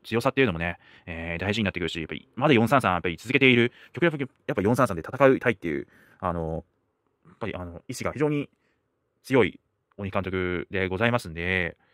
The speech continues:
このフロンターレはね、やっぱりフロント主導じゃなくて、現場とフロントでうまく話し合って、現場の要望をしっかり聞いた上でね、選手取らないとね、やっ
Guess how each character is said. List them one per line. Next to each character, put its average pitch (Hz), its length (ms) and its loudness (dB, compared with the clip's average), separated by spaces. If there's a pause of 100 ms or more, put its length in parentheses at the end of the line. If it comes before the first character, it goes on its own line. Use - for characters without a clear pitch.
(1160)
こ 95 100 -16
の 87 60 -20
フ - 80 -14
ロ 95 60 -10
ン 110 40 -14
タ 135 100 -6
ー 147 60 4
レ 127 60 6
は 104 60 6
ね、 95 80 2
や 95 160 2
っ 90 60 -4
ぱ 98 100 -4
り 87 160 -2 (220)
フ 104 100 -10
ロ 127 80 0
ン 170 40 0
ト 185 60 4
主 180 120 2
導 170 120 6
じ 170 60 4
ゃ - 20 4
な 170 80 6
く - 60 -6
て、 196 220 4
現 104 180 -2
場 175 100 2
と 165 200 2
フ 131 120 -4
ロ 147 60 2
ン 160 40 -2
ト 165 60 -4
で 139 80 0
う - 20 0
ま 160 80 2
く - 60 -14
話 151 220 0
し - 20 2
合 196 40 8
っ - 40 0
て、 - 80 -8
現 185 140 2
場 185 100 4
の 175 120 0 (300)
要 143 160 6
望 156 300 6
を 160 60 4
し - 60 -4
っ - 40 -8
か 160 80 0
り - 60 -2
聞 180 120 -2
い 202 40 2
た 196 100 6
上 185 140 6
で 107 60 2
ね、 87 140 0
選 110 140 -2
手 - 80 -6
取 - 100 -16
ら 98 60 -4
な 113 80 2
い 90 60 0
と 80 60 -6
ね、 82 80 -6
や 82 120 -6
っ - 40 -16